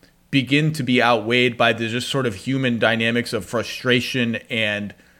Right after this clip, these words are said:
not meeting expectations and answering questions from the media about it every day. And it can sort of infect the fabric of the team. And I think the Nuggets, who, you know, have a lot of guys who have had to sacrifice to make that team work, and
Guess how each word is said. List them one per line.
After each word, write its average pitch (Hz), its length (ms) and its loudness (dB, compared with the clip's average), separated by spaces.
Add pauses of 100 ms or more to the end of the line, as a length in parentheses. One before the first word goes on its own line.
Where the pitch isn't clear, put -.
(200)
not 131 400 0
meeting 127 240 2
expectations 123 800 -2
and 107 80 -6
answering 120 300 -4
questions 120 340 -4
from 120 140 -4
the 107 40 -4
media 143 320 6
about 135 240 6
it 131 80 2
every 131 200 2
day. 127 560 4 (380)
And 143 200 4
it 143 180 0
can 151 160 0
sort 175 260 2
of 165 100 6
infect 147 640 2 (420)
the 139 80 2
fabric 143 540 4
of 127 100 2
the 120 80 2
team. 165 400 -2
And 110 140 0
I 113 80 2
think 151 240 -2
the 131 80 -2
Nuggets, 147 420 2
who, 139 100 -2
you 123 240 -2 (360)
know, 117 60 -6
have 123 160 2
a 123 40 0
lot 120 240 2
of 139 60 0
guys 151 380 4
who 131 80 -2
have 113 80 -4
had 123 160 2
to - 60 -12
sacrifice 127 600 0
to 123 80 -4
make 120 160 -2
that 123 180 0
team 120 280 -4
work, 139 360 0
and 107 200 -4